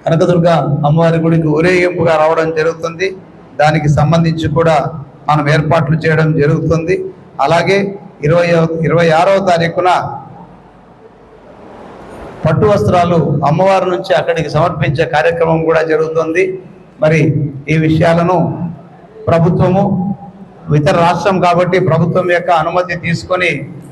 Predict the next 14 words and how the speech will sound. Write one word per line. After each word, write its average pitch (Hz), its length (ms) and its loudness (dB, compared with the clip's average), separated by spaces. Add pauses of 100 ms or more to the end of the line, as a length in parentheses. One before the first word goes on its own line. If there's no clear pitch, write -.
(120)
ఈ 165 140 0
కార్యక్రమాన్ని 165 720 2
నిర్వహిస్తాము. 165 800 0
అలాగే 165 600 0 (380)
గౌరవ 165 340 2
మంత్రివర్యులు 170 800 2 (1040)
శ్రీ 160 120 4
ఆనం 160 360 2
రామనారాయణ 165 680 2
రెడ్డి 165 220 0
గారు 160 220 2
కూడా 160 260 2
ఈ 151 200 0
విషయమై 165 640 0